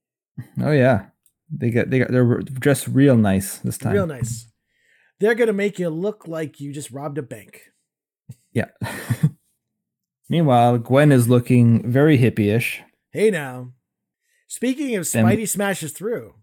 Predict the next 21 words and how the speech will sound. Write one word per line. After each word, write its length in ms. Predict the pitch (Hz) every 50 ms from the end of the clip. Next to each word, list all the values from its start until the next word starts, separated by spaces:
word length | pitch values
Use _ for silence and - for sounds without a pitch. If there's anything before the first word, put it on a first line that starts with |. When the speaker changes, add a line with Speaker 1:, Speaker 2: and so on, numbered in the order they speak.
| _ _ _ _ _ _ _ _ _ _ _ _ _ -
Speaker 1:
Yeah. 300 | - 120 107 110 113 117 - _ _ _ _ _ _ _ _ _ _ _ _ _ _ _ _ -
Those 160 | - 127 110 107
damn 360 | 101 113 120 123 123 123 123
liberals. 580 | 127 127 120 123 131 135 127 123 117 - - - - _ _ _ _ _ _ _ -
Speaker 2:
Yes. 520 | 131 135 135 135 123 - - - - - - - - -
Speaker 1:
<laughs> 140 | 156 - _ _ _ _ _ _ _ _ _ _ _ _ _ _ _ _ _ _ _ _ _ _ _ _ _ _ _ _ _ _ _ _ _ _ -
And, 140 | - 117 117
Speaker 2:
Hanging, 140 | 120 113 113
Speaker 1:
uh, 340 | 110 110 110 107 107 - - -
Speaker 2:
hanging 320 | - 165 214 247 254 247 240
out 160 | 233 233 220
with 180 | 214 202 151 143
Robbie's 380 | 175 190 202 214 214 196 156
son, 260 | - 165 147 147 147 156
no 160 | 175 180 170
good's 240 | 143 185 180 170 -
gonna 180 | - 175 160 -
come 200 | - 165 151 147
of 80 | 135
that. 120 | 143 151 - _
<laughs> 340 | _ - 156 151 - _ _